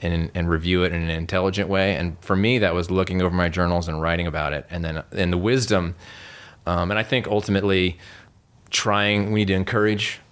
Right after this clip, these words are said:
veterans and trauma survivors to look for wisdom in their experience and f-, look for life lessons, you know, and not necessarily, like, in a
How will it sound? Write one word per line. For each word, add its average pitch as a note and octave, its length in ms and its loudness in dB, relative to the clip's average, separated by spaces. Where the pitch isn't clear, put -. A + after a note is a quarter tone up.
veterans G2+ 520 0
and F2+ 120 -2
trauma F#2+ 240 2
survivors F#2+ 460 2
to - 120 -4
look F2+ 320 2
for F2 180 2
wisdom F2 400 2
in F#2 60 4
their F#2 100 2
experience F#2+ 460 -2
and E2 100 -2
f-, - 100 -12
look F2+ 220 -2
for E2+ 120 -2
life E2 260 0
lessons, F#2+ 500 -2
you G#2 80 2
know, E2+ 160 4
and G#2+ 120 2
not A#2 140 2
necessarily, G2 360 2
like, F2+ 220 2
in F2 60 2
a E2 120 -4